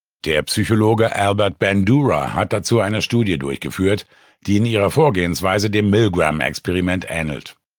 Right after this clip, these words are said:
Hier sollte eine Gruppe teilnehmender Studenten bestimmte Entscheidungen treffen und die andere Gruppe sollte diese Entscheidungen beurteilen. Fand ein beurteilender Teilnehmer die Entscheidung schlecht, durfte er eine Strafe auswählen.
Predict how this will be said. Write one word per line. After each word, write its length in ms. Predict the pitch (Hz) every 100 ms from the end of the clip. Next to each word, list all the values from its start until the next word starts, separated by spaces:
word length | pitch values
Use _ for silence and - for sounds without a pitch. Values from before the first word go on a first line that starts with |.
| _ _ _ _ _
Hier 140 | 139 139
sollte 300 | 113 107 101
eine 160 | 117
Gruppe 320 | 101 117 127
teilnehmender 720 | 107 104 113 113 107 113 101 98
Studenten 540 | - 95 98 101 -
bestimmte 460 | 95 - 117 110 110
Entscheidungen 680 | 90 - 90 95 101 71 67
treffen 420 | - 76 104 104
und 180 | 80 73
die 100 | 71
andere 400 | 87 131 80 71
Gruppe 400 | 62 60 50 50
sollte 300 | - 78 87
diese 240 | 92 95
Entscheidungen 680 | 92 87 87 90 90 92 92
beurteilen. 840 | 85 80 98 - 65 55 50 50 _ _ _ _ _
Fand 360 | - 82 80 69
ein 280 | 69 80 80
beurteilender 880 | 90 113 131 - 95 80 85 80 78
Teilnehmer 640 | 98 98 101 104 104 104
die 180 | 92 92
Entscheidung 560 | 85 - 101 101 90
schlecht, 640 | 80 - 110 131 - - -
durfte 280 | 110 - 120
er 120 | 101
eine 200 | 104 107
Strafe 520 | - 95 95 92 82
auswählen. 720 | 67 62 - 55 50 50 50